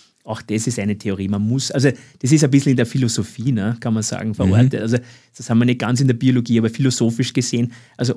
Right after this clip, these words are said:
Speaker 1: ohne diese Auslese kann man keinen,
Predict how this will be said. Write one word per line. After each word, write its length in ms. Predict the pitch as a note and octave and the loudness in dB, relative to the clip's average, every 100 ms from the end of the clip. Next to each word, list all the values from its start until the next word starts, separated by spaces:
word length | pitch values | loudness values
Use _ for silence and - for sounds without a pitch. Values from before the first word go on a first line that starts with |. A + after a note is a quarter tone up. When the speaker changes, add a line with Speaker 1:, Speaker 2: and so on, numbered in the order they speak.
| - | -6
Speaker 1:
ohne 280 | B2 C3+ A#2+ | -4 0 0
diese 320 | C3 A#2+ - | 0 -2 -2
Auslese 560 | F#2 A#2+ A#2 A2 A2+ A2+ _ | -4 -4 -4 -2 -2 -4 _
kann 240 | - A2+ A2+ | -6 0 2
man 340 | A#2 A#2 A#2 A#2 A#2+ | 4 2 0 -4 -16
keinen, 540 | - A2+ A2 A2+ A2+ | -10 -4 0 2 2